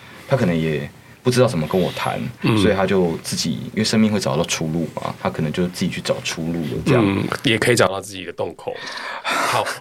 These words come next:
Speaker 2: 以上呢，我们都不 challenge 任何人的感情观，或者是他的感情方向。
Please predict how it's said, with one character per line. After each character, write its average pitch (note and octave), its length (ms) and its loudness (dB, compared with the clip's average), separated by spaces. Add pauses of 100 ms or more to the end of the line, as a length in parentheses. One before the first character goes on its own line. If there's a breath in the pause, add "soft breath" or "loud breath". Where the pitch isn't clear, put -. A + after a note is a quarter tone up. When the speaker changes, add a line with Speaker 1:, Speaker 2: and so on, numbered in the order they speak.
Speaker 2:
以 C3 140 -2
上 G3 260 4
呢， C#3 120 8
我 A#2 60 6
们 A2 180 2
都 C3+ 100 6
不 C#3+ 180 0
challenge A#2+ 560 0
任 G2+ 220 -2
何 G#2 100 0
人 F2+ 240 -2
的 F#2 160 -4
感 E2+ 200 -6
情 F2 220 -8
观， F2 300 -4
或 G#2 160 -4
者 F2 80 -4
是 F2+ 280 -10
他 F#2 200 -8
的 E2 280 -8
感 F2+ 160 -8
情 - 160 -14
方 F#2+ 200 -4
向。 F#2 200 -2